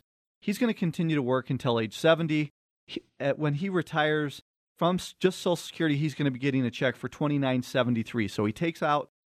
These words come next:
that restricted application, turns that off, turns on his own benefit. She's gonna continue to get that thirteen sixty-nine. So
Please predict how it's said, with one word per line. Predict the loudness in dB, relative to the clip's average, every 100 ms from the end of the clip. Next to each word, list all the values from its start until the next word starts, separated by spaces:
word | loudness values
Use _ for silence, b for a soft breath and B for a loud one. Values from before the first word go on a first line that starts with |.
| _
that | 2 2
restricted | 2 -2 -2 4
application, | 4 2 0 -2 0 -6
turns | -2 -2
that | 0 0
off, | 2 0 -4
turns | -2 0 2
on | 2 2
his | 0
own | 0 2
benefit. | 2 0 2 0 0 B B
She's | -4 -4 0
gonna | 0
continue | 2 0 0 2 2
to | 2
get | 0
that | 0 0 0
thirteen | -2 -2 0 -2
sixty-nine. | 0 -4 -2 -2 0 0 0
So | 2 2